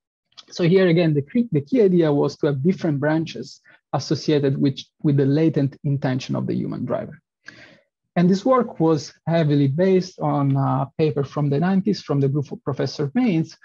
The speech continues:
when the author showed that optimizing over a tree of trajectory is actually, um, the same to optimizing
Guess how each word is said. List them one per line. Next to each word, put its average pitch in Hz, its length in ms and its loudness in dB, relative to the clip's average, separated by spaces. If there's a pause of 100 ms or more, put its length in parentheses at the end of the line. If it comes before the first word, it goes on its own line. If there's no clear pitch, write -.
(380)
when 160 240 2
the 156 140 0
author 185 340 2
showed 139 560 -2 (200)
that 143 300 -2 (220)
optimizing 151 880 0
over 143 200 -2
a 139 180 -6
tree 214 160 2
of 220 120 0
trajectory 131 720 -4 (160)
is 143 160 0
actually, 147 580 -2 (180)
um, 120 580 -4 (100)
the 151 120 -2
same 151 480 -2
to - 160 -8
optimizing 135 760 -2